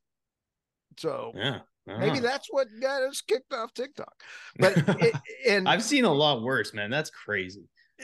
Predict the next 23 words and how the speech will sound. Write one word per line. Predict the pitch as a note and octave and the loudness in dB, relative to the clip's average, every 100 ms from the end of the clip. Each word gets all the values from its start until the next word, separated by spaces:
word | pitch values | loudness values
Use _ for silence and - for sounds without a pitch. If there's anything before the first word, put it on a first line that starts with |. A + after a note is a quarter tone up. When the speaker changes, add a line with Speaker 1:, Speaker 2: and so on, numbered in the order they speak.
| C4 | -2
Speaker 1:
Oh, | F#4 C#4+ G#3 | 2 2 2
yeah. | D#3+ C3+ B2+ A#2 A2 B2 | 0 -2 -2 -4 -8 -6
And, | F3+ F3 | 0 0
and | F3 F#3 E3+ | 2 0 2
so | G#3+ F#3 F3+ F3 E3+ _ _ _ _ | 4 6 6 4 0 _ _ _ _
when | A#3 G#3 | -6 -2
you | G#3+ | 0
sit | G3 F4+ D#4 | 2 0 0
back | D4 B3+ - | 0 2 0
and | D3+ | -2
think, | E3 E3 C3+ - - _ _ | 0 -2 -4 -12 -20 _ _
um, | D#3+ D3 C3+ B2+ B2 A#2 A#2+ _ _ _ _ _ - | -2 0 0 -2 -4 -6 -10 _ _ _ _ _ -6
censorship | - - C4+ D#4 C4+ G3 - D3+ B2+ A#2 _ _ _ _ | -2 2 2 2 0 0 0 2 2 0 _ _ _ _
is | D3+ C#3 | -2 -2
coming | - E3+ D#3+ | -2 -2 -2
around | D3 C#3+ C3+ | -2 -4 -4
the | |
corner | B2+ D3 C3 A#2+ | -4 -4 -4 -6
even | A#2 A2 | -8 -8
worse, | A2+ A#2+ G#2 - | -6 -6 -8 -12
Justin. | G#2+ F#2 - G2+ _ - - - - | -12 -12 -16 -20 _ -20 -20 -20 -10
Speaker 2:
Think | A#2+ C#3 | -6 -4
so? | - E3+ | -2 -2